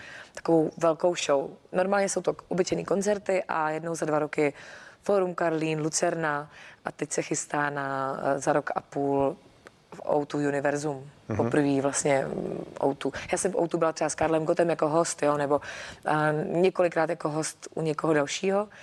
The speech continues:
Speaker 2: Tak to
Speaker 1: ale
Speaker 2: budeš ty ten hlavní interpret, ale, a pozveš si asi hosty.
Speaker 1: Pozvu si hosty.
Speaker 2: Tak, eh, když už to chystáš, tak možná můžeš říct, jak taková show potom bude vypadat.
Speaker 1: Hmm.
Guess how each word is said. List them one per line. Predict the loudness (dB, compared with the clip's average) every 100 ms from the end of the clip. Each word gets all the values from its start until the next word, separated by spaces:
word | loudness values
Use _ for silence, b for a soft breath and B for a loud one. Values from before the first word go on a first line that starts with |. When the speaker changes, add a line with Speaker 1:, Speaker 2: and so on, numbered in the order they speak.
| B
Speaker 2:
Tak | -10
to | -4
Speaker 1:
ale | -2 0
Speaker 2:
budeš | 0 -2 0
ty | 0
ten | 2 2
hlavní | 2 2
interpret, | 2 0 0 0 0 -6 -20 _ 0
ale, | 0
a | 0 -2 0
pozveš | 2 2
si | 0
asi | 0 -2
hosty. | -4 -6 -12 -14 B B B
Speaker 1:
Pozvu | -2 0 0
si | -4 -6
hosty. | -6 -8
Speaker 2:
Tak, | -6 -2
eh, | -2 -2 -2 -4
když | -2 0
už | 2
to | 2
chystáš, | 2 2 0 2
tak | 0
možná | 2 2
můžeš | 2 2 2
říct, | 2
jak | 0
taková | 2 2 4
show | 2
potom | 0 2
bude | 4 4
vypadat. | 4 2 0 -2 -6
Speaker 1:
Hmm. | -4 -4 -6